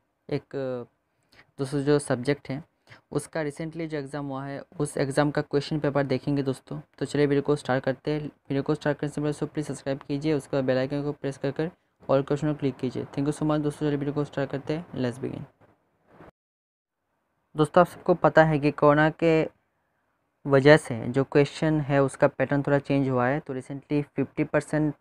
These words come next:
पैटर्न में क्वेश्चन को बनाया गया है। तो इंग्लिश सैक का जो पैटर्न है वो, वो भी, अ, फिफ्टी परसेंट के द्वारा बनाया गया है। तो आप दोस्तों देख सकते हैं कि पहला जो तीस क्वेश्चन है उसमें से आपको कोई भी फिफ्टीन आंसर करना है और उसके बाद दूसरे में से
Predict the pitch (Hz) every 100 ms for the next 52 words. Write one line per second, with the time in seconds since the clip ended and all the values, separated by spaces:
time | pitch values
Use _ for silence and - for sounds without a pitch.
0 | _ 139 131 139 131 127 - 135 - 143
1 | 131 127 117 123 131 123 131 135 - 139
2 | 135 147 156 - 139 - 151 147 147 -
3 | - 127 139 139 127 135 139 - 135 127
4 | - 127 139 147 160 _ _ 127 123 -
5 | 131 143 143 147 147 143 143 143 131 123
6 | 123 123 - _ _ - 120 123 139 131
7 | 113 135 160 _ _ _ - _ 147 -
8 | 165 151 151 - 160 165 156 147 151 156
9 | 156 - 156 160 - - 147 - 151 139
10 | 135 - 143 147 143 - 151 - 151 147
11 | 165 - 143 147 143 - 131 - 135 123
12 | 117 120 147 - _ _ _ _ _ _
13 | _ 123 131 - 160 147 147 147 139 139
14 | 160 156 151 - 143